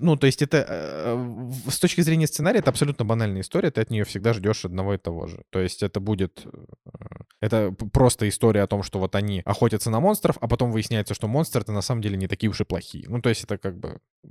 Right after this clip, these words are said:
просто читается буквально с первой минуты фильма. А, и, конечно же, это пред-, э, э, типа, для того, чтобы это узнать одному из самых таких ярких охотников на монстров, э, и маленькой чернокожей девочке, которая,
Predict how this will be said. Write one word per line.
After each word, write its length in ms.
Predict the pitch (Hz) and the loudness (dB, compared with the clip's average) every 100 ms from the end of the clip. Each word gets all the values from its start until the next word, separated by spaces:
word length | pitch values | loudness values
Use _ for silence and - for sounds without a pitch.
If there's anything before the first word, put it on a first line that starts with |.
| 67 62 90 | -20 -18 -6
просто 260 | - 120 - | 0 0 0
читается 560 | - - 135 120 - | 0 4 4 4 0
буквально 460 | 98 101 113 110 95 | -4 0 2 2 0
с 60 | - | -4
первой 280 | 131 113 104 | 0 0 0
минуты 340 | 98 92 87 | -2 -2 -4
фильма. 320 | - - - - _ - - - - - _ _ - | -8 -10 -12 -16 _ -20 -20 -20 -20 -20 _ _ -4
А, 260 | 113 113 104 | 2 4 4
и, 80 | 117 | 4
конечно 460 | 139 127 151 - 113 | 4 6 4 4 0
же, 140 | 110 | 0
это 180 | 113 117 | 0 0
пред-, 260 | 117 104 | -2 -4
э, 680 | 80 120 113 120 113 98 110 | 0 0 0 0 -2 -2 -4
э, 20 | 107 | -6
типа, 340 | 120 - 104 98 | -6 -2 -2 0
для 120 | 107 | 0
того, 180 | 110 107 | 0 0
чтобы 260 | 110 101 | 0 0
это 140 | 104 107 | 0 0
узнать 560 | 107 117 107 - - | 0 0 0 -2 -6
одному 600 | 67 85 107 113 117 117 | -6 -4 0 2 2 2
из 140 | 110 - | 0 2
самых 320 | 117 107 107 | 2 2 0
таких 280 | 113 107 - | -4 -4 2
ярких 380 | 117 104 101 107 | 2 2 -2 -4
охотников 480 | - 107 107 107 | -2 -4 -4 -4
на 100 | 117 | -2
монстров, 680 | 107 113 107 - 101 - - | 2 2 0 0 -2 -2 -8
э, 240 | 73 104 101 | -2 -2 0
и 360 | 117 113 107 104 | -2 0 2 0
маленькой 380 | 104 113 101 113 | 2 0 0 -4
чернокожей 500 | 117 110 107 110 101 | -4 -2 0 0 0
девочке, 680 | 107 175 165 - 139 123 107 | 4 4 4 0 2 2 0
которая, 560 | 113 110 104 101 98 | -2 -2 0 2 0